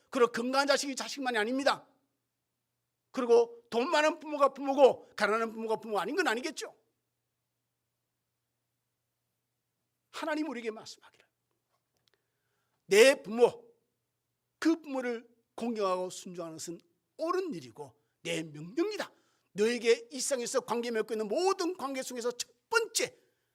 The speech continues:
명령이 바로 부모의 관계 속에서 그를 공경하는 일이다. 저는 부모님 두 분이 다 돌아가셔서요, 이 말을 하지만은 늘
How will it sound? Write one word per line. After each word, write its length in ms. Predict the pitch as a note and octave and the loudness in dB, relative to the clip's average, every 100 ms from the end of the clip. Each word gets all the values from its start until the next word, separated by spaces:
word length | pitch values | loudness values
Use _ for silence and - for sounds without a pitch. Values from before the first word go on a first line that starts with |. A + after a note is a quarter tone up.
| _ _ _ _ _ _ _ _ _ _ _ _ _ | _ _ _ _ _ _ _ _ _ _ _ _ _
명령이 500 | - D3+ C#3+ C#3+ C3 - _ _ | -10 -10 -10 -14 -16 -20 _ _
바로 320 | - - - _ _ _ _ _ _ - | -18 -18 -20 _ _ _ _ _ _ -16
부모의 300 | G3 F3 D#3+ | -10 -8 -10
관계 240 | C#3+ D3 | -12 -14
속에서 440 | D3 C3+ C3 F3 C#3 _ _ _ _ _ _ _ | -16 -16 -16 -16 -18 _ _ _ _ _ _ _
그를 260 | - D#4+ | -12 -10
공경하는 480 | - G3 - - - | -12 -16 -18 -20 -20
일이다. 320 | _ _ - _ _ _ _ _ _ _ _ _ _ _ _ _ _ _ _ _ _ _ _ _ _ _ _ _ _ _ _ _ _ _ _ _ _ _ _ _ _ | _ _ -20 _ _ _ _ _ _ _ _ _ _ _ _ _ _ _ _ _ _ _ _ _ _ _ _ _ _ _ _ _ _ _ _ _ _ _ _ _ _
저는 420 | - F#3+ E3+ E3+ _ | -14 -10 -10 -14 _
부모님 340 | F3 F3+ F3 | -8 -6 -6
두 120 | E3 | -10
분이 160 | D#3+ E3+ | -14 -14
다 120 | D3 | -12
돌아가셔서요, 640 | D#3 D#3 C#3 D#3 D3 F3+ - _ _ _ _ _ _ _ _ _ _ _ - | -14 -14 -14 -18 -18 -18 -20 _ _ _ _ _ _ _ _ _ _ _ -12
이 100 | F3 | -8
말을 280 | F3+ E3 D3 | -6 -8 -10
하지만은 580 | - E3+ D3 C#3+ E3 - _ _ _ | -14 -14 -14 -16 -20 -20 _ _ _
늘 580 | D#3+ F3 F#3+ F#3+ G3 _ | -10 -4 -4 -4 -8 _